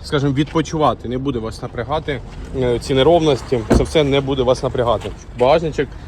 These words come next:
у нас суттєво більше, ніж в компасі. Е, складаються, е, спинки задніх сидінь. Також тут у нас є докатка. До речі, в техпаспорт вписаний газ,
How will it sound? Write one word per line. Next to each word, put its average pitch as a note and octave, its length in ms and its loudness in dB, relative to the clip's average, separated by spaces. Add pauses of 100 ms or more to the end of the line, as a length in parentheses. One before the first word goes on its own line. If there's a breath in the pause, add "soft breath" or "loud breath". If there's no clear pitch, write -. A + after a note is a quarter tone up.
(100)
у D3+ 40 0
нас D#3 140 2
суттєво D#3+ 360 0
більше, C3 340 -2
ніж A#2+ 140 -2
в - 60 -14
компасі. E3+ 600 0 (380 loud breath)
Е, A#2+ 140 6
складаються, D#3 680 6
е, A#2+ 680 2
спинки C3 520 0
задніх A#2+ 340 2
сидінь. F3+ 460 4 (420 loud breath)
Також D#3+ 340 4 (1040)
тут E3 180 6
у D3+ 40 4
нас C3+ 300 2
є B2 100 4
докатка. E3+ 600 2 (300)
До F3+ 80 2
речі, F#3 440 2
в D3+ 100 -4
техпаспорт D#3+ 560 0
вписаний D#3+ 680 -2
газ, F3 400 2